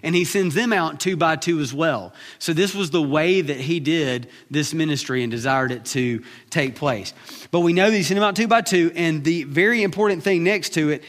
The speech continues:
he gave them authority over the unclean spirits.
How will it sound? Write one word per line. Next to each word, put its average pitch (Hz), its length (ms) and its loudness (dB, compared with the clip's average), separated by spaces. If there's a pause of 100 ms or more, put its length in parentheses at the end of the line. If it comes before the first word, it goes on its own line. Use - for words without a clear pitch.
he 202 180 0
gave 196 480 2
them 226 260 2
authority 160 960 0 (380)
over 220 320 2
the 190 200 0
unclean 180 540 0
spirits. 190 640 -4